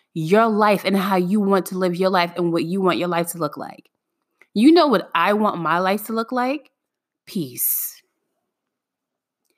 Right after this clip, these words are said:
My God. Peace.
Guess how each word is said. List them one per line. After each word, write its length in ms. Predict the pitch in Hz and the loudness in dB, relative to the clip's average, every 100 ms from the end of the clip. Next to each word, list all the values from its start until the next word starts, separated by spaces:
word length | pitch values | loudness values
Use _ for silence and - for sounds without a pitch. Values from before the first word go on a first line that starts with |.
| _ _ _ _ _ _ | _ _ _ _ _ _
My 200 | 170 202 | 0 2
God. 460 | 226 190 135 131 - - _ _ _ _ _ _ _ _ _ _ _ _ _ _ _ - | 2 0 -2 -10 -18 -20 _ _ _ _ _ _ _ _ _ _ _ _ _ _ _ -6
Peace. 720 | 240 143 - - - - - | -4 -4 -4 -6 -6 -8 -12